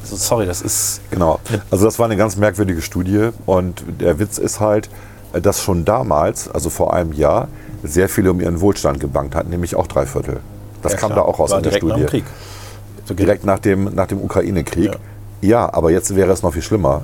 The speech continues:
Speaker 2: nach dem G E G jetzt, Gebäudeenergiegesetz. Wenn du heute diese Studie machen würdest, da würden neunzig Prozent sagen,
Speaker 1: Vielleicht, ja.
Speaker 2: Transformation kostet
Speaker 1: Ich glaub,
Speaker 2: mir zu viel Geld.
Speaker 1: damals war es noch ganz erheblich mit den Energiepreisen. Das hat jetzt sehr stark abgenommen.
Speaker 2: Ja.
Speaker 1: Damals war halt die Debatte, äh, schon sehr stark ausgerichtet, wie kommen wir durch den Winter und so weiter.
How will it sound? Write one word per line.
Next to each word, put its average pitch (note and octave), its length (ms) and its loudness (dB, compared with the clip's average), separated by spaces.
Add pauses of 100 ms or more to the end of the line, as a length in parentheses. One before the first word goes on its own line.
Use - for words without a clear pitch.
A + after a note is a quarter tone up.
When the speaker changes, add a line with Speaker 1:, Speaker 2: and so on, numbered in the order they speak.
Speaker 2:
nach D#2+ 140 2
dem D#2+ 180 2
G D#2+ 220 4
E D#2 40 0
G D#2 240 4
jetzt, B1+ 240 0
Gebäudeenergiegesetz. D#2 840 2
Wenn D#2 60 -2
du D2 80 2
heute A#2 220 4
diese D2 200 -2
Studie D#2 280 2
machen C#2+ 260 0
würdest, D2+ 320 0
da D2+ 120 2
würden D#2 160 2
neunzig D2+ 320 0
Prozent C2 340 -4
sagen, C2 320 0 (580)
Speaker 1:
Vielleicht, E2+ 480 -6
ja. F2+ 80 -2
Speaker 2:
Transformation E2+ 560 2
kostet F2 240 0
Speaker 1:
Ich E2+ 40 -6
glaub, E2+ 100 0
Speaker 2:
mir - 40 -2
zu - 100 -2
viel D#2+ 100 0
Geld. C#2+ 340 4
Speaker 1:
damals A2+ 360 2
war A2 100 6
es G#2+ 160 -4
noch G#2 160 -2
ganz A#2 340 0
erheblich A2 340 0
mit G2+ 120 0
den G#2 100 -6
Energiepreisen. A#2 580 0
Das G2+ 140 -2
hat - 180 0
jetzt - 240 0
sehr G2+ 140 4
stark - 220 -2
abgenommen. D#3 480 -2 (100)
Speaker 2:
Ja. F2 240 4
Speaker 1:
Damals G#2 300 2
war G#2 100 4
halt G2+ 160 0
die G2+ 60 0
Debatte, G#2 1080 2
äh, - 60 -8
schon G#2 220 -2
sehr G2+ 140 4
stark - 160 0
ausgerichtet, G2+ 500 -2
wie G2+ 40 -4
kommen G2+ 200 -2
wir - 20 -6
durch G2 140 0
den F#2+ 80 -4
Winter G#2+ 240 0
und C3 80 -4
so B2+ 80 0
weiter. B2 180 4